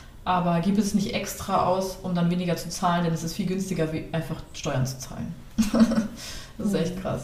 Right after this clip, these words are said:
Speaker 1: ja.
Speaker 2: Ja, spannend. Ja.
Speaker 1: Ja, crazy. Jetzt sind wir wieder voll abgeschweift.
Speaker 2: Voll abgeschweift. Ich würd ganz gern nochmal auf die Kommunikation zurückkommen,
Speaker 1: Ja.
Speaker 2: wo wir vorher waren.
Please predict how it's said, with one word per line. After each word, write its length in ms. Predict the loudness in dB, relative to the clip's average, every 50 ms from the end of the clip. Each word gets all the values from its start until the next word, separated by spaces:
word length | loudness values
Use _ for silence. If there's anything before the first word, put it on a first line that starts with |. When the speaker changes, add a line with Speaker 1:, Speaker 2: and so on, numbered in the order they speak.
| -6 -4
Speaker 1:
ja. 60 | -4
Speaker 2:
Ja, 200 | -4 -4 -4 -6
spannend. 400 | -6 -6 -6 -8 -6 -6 -6 -8 -8 -10 -10 -12 -12 -12 -10 -8 -6
Ja. 160 | -4 -4 -4 -4 -6 -10 -14 -14 -16 -16 -14 -14 -10
Speaker 1:
Ja, 240 | -8 -6 -6 -6 -6 -8 -10 -12 -10
crazy. 520 | -6 -2 0 0 2 0 0 -2 -2 -2 -2 -4 -6 -12 -16 -16 -16 -16 -16 -16 -16 -16 -16 -16
Jetzt 120 | -12 -10 -8
sind 80 | -6
wir 100 | -6 -6
wieder 200 | -4 -2 -2 -2
voll 300 | -2 -2 0 0 0 0 -2 -4
abgeschweift. 1500 | -4 -6 -6 -6 -4 0 2 4 4 4 2 0 -2 -4 -4 -6 -6 -8 -4 -2 0 0 0 0 -2 -4 -6 -6 -6 -8 -10 -12 -12 -14 -14 -16 -16 -16 -16 -8 -4 -4 -2 2
Speaker 2:
Voll 140 | 4 4
abgeschweift. 600 | 6 6 4 4 2 0 2 2 2 2 4 2 2 0 0 0 0 2 2 2 2 2 2 2
Ich 100 | 4 6
würd 240 | 6 6 6 4 4
ganz 240 | 4 4 4 6 6
gern 180 | 8 8 10
nochmal 280 | 10 8 8 8 6 6
auf 100 | 6 6
die 80 | 6
Kommunikation 640 | 6 8 10 10 10 10 8 6 8 8 10 10 10
zurückkommen, 720 | 8 8 6 4 4 2 0 0 4 6 6 8 8 6
Speaker 1:
Ja. 60 | 6 6
Speaker 2:
wo 100 | 6 8
wir 140 | 6 6 6
vorher 480 | 6 6 8 8 8 8 6 6 6
waren. 400 | 6 6 8 8 8 8 6 4